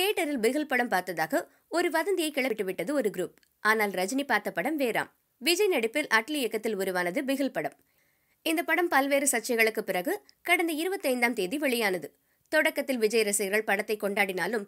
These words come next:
எதிர்பார்த்த அளவுக்கு படம் இல்லை என்ற விமர்சனமே எழுந்தது. ஆனால் வசூலில் எந்த குறையும் வைக்கவில்லை என கூறப்படுகிறது. பிகில் படத்தால் யாருக்கும் நஷ்டமில்லை, லாபத்தை தான் பார்த்திருப்பதாக தயாரிப்பு தரப்பில் தெரிவிக்கப்பட்டுள்ளது.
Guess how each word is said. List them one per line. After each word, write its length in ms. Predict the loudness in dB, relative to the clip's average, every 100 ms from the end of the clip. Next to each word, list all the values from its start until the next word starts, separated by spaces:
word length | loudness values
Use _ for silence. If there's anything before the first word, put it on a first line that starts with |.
| _ _
எதிர்பார்த்த 500 | 0 2 2 0 0
அளவுக்கு 340 | 0 0 -4 2
படம் 240 | 2 2
இல்லை 220 | 0 0
என்ற 200 | -2 -2
விமர்சனமே 520 | -2 -2 -2 -2 -2 -2
எழுந்தது. 460 | -2 -4 -6 -10 _ _ -12 2
ஆனால் 300 | 4 4 2
வசூலில் 440 | 2 2 0 0
எந்த 260 | 0 0 -2
குறையும் 320 | -2 -2 0
வைக்கவில்லை 400 | -2 -2 -2 0
என 160 | -2
கூறப்படுகிறது. 680 | -2 -2 -2 -6 -6 -8 -12 _ _ _ _ _ _ 0
பிகில் 260 | 2 2 0
படத்தால் 360 | 0 0 0
யாருக்கும் 400 | 2 0 0 -2
நஷ்டமில்லை, 560 | -2 -2 -2 -4 -6 _ _ 2
லாபத்தை 460 | 6 6 4 -2
தான் 180 | -2 -2
பார்த்திருப்பதாக 760 | -2 -4 -4 -4 -4 -2 -4 -4 _ _
தயாரிப்பு 420 | 0 2 2 0 -2
தரப்பில் 340 | -2 -2 -2
தெரிவிக்கப்பட்டுள்ளது. 680 | -2 -2 -4 -6 -6 -10